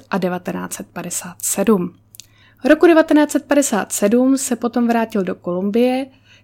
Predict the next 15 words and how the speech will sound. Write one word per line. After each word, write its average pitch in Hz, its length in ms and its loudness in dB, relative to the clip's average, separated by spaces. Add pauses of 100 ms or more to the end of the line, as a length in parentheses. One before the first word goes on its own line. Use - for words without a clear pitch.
kde 220 240 2
se - 200 -6 (120)
oženil. 226 840 -2 (460)
Jeho 233 260 2
ženou 220 400 0
se 233 180 -4
stala 220 340 -2
Mercedes 190 680 -4
Barcha, 196 640 -4
se - 180 -8
kterou 226 360 -2
pak 220 240 -8
měl 208 180 -2
dva 190 180 -2
syny. 190 460 0